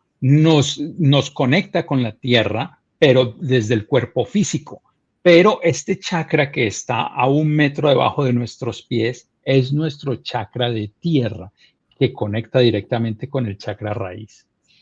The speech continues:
Y esta es, es importantísimo porque nosotros vivimos en este, en este hermoso planeta,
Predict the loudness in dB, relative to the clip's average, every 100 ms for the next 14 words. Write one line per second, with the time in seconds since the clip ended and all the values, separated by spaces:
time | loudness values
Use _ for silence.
0 | _ _ _ _ 2 4 2 0 0 0
1 | 2 2 2 2 -2 0 -2 -2 -2 0
2 | 0 0 -2 0 2 2 2 -2 -4 -4
3 | -4 -6 -6 -6 -8 -2 -2 2 2 2
4 | 0 0 -2 -4 -6 -4 -2 -2 -4 -6
5 | -6 -6 -6 -8 -6 -8 -4 -4 -4 -4
6 | -2 -2 -2 -2 -4 -8